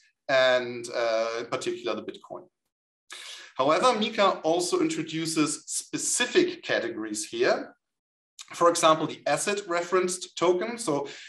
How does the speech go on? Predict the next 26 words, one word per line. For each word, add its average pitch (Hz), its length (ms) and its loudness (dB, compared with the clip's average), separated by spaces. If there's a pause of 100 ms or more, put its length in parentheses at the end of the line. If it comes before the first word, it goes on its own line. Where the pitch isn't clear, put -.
(140)
um, 135 420 2 (180)
tokens 156 300 2
that 143 140 -2
have 127 360 0
an 120 240 -8 (120)
underlying 131 480 4
asset 147 440 0 (320)
or 151 640 6 (140)
a 131 60 -4
multitude 180 920 -2 (140)
of 147 260 0
fiat 170 320 4 (220)
currencies, 185 500 2
not 143 160 -2
just 123 300 -4
one, 147 240 2
but - 260 0
a 117 40 -12
multitude. 180 500 -6 (1600)
Second 214 280 0
sub-, 185 340 -2
subcategory 180 880 4 (100)
<coughs> - 340 2
is 165 460 2
e-money 185 320 2
tokens, 220 640 -6